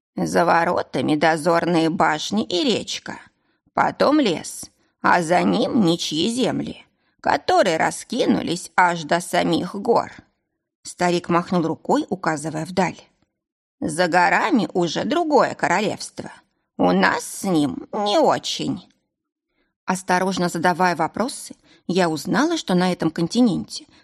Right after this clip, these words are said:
находится четыре королевства – а забросила меня в Ренвиль.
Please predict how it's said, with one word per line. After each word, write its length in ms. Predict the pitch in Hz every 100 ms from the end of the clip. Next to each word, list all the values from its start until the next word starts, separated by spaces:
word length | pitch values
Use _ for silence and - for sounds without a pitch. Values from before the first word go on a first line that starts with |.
| -
находится 640 | 165 160 - 311 339 190
четыре 360 | - 190 175 156
королевства – 760 | 240 302 269 - - - - - _ _ _ -
а 120 | 185
забросила 580 | 160 156 214 359 - 175
меня 340 | 180 202 - - - -
в 120 | 165
Ренвиль. 520 | 185 170 185 214 -